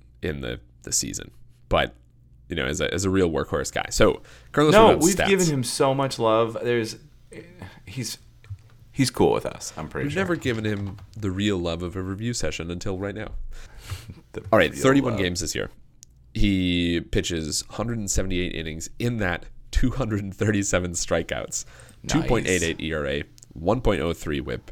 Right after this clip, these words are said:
Speaker 1: and fourteen wins. That is what we call getting it done fantasy-wise. <laughs>
Speaker 2: Good.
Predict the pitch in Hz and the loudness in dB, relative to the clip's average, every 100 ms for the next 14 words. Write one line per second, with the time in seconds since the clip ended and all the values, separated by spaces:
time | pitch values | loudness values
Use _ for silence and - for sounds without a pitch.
0 | - 64 65 - - 85 - - 67 71 | -12 -12 -12 -10 -4 -4 -2 -4 -4 -8
1 | 62 50 65 - - - - - - - | -10 -10 -10 -10 -12 -20 -20 -20 -20 -8
2 | 85 95 - 82 85 76 80 76 71 - | 0 0 0 -2 -2 -2 -2 -2 -2 -4
3 | 87 78 67 - 76 65 58 - 57 - | -4 -4 -6 -6 -6 -6 -6 -8 -6 -6
4 | 50 50 - - - - - - - - | -6 -8 -10 -8 4 4 4 -10 -20 -20
5 | - - 117 127 | -8 2 4 4